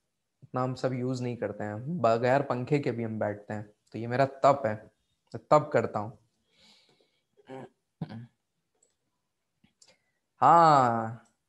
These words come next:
यही सही अनुज, यही है, इसीलिए डॉक्टर विंड इसीलिए बोला जाता है। अभी हम लिखा रहे हैं, वही सब समझ में आ ही जाएगा।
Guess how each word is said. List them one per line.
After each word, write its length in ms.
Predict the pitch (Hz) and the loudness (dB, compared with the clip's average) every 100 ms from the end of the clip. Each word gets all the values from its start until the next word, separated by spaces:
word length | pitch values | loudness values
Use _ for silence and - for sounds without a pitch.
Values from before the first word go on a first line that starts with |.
| _ | _
यही 480 | 127 143 170 165 131 | 0 4 4 4 2
सही 340 | 117 139 156 165 | 0 4 6 4
अनुज, 380 | 123 120 110 - - | 2 -4 -8 -14 0
यही 340 | 131 143 170 | 4 6 6
है, 280 | 143 123 110 | 6 4 2
इसीलिए 340 | 123 165 156 | 0 2 4
डॉक्टर 380 | 143 135 131 135 | 6 4 2 -2
विंड 200 | 127 127 | 0 -2
इसीलिए 320 | 120 143 127 | 0 0 0
बोला 240 | 113 113 117 | 0 0 0
जाता 280 | 117 - 110 | -2 -4 -6
है। 180 | 117 - | -6 -8
अभी 160 | 127 | -4
हम 80 | 151 | -2
लिखा 320 | 139 135 147 | -2 -2 0
रहे 120 | 139 117 | 0 -2
हैं, 60 | |
वही 100 | 120 | -6
सब 200 | 117 120 | -8 -10
समझ 240 | - 123 123 | -8 -10 -8
में 140 | 123 | -6
आ 60 | 113 | -6
ही 80 | |
जाएगा। 320 | 120 120 117 | -6 -6 -8